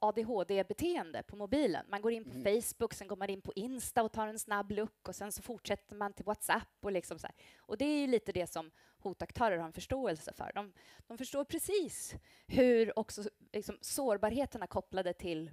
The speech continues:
Speaker 1: sociala medieplattformarna utifrån ett användarperspektiv och utifrån hur plattformarna fungerar med algoritmer och det. A I, där är vi lite i startgroparna, precis som du sa.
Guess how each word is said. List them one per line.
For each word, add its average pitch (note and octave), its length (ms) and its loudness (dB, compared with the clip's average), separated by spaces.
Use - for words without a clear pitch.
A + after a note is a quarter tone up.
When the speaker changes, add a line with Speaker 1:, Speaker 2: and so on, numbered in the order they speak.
Speaker 1:
sociala F#3 380 -6
medieplattformarna F3 920 -4
utifrån E3+ 380 -6
ett - 120 -10
användarperspektiv E3+ 1000 -2
och - 340 -2
utifrån A3 440 -6
hur F#3+ 100 -8
plattformarna A3 640 -2
fungerar - 420 -6
med E3 140 -6
algoritmer - 580 -8
och - 60 -10
det. G#2+ 100 -16
A C#4+ 280 8
I, C4 420 0
där C#4+ 180 6
är F4 60 4
vi C4+ 100 2
lite G#3 260 2
i F#3 40 -2
startgroparna, - 800 -2
precis F#3 300 -8
som E3+ 180 -10
du F3 80 -10
sa. - 280 -2